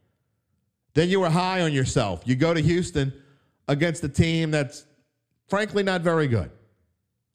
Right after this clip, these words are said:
They lost to a Panthers team yesterday that got their first win of the year.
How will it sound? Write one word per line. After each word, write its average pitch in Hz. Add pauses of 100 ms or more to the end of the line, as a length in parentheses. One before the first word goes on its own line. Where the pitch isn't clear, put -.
(1160)
They 156
lost 185
to 202
a 185
Panthers 170
team 160
yesterday 131 (680)
that 135
got 147
their 147
first 139
win 135
of 123
the 120
year. 95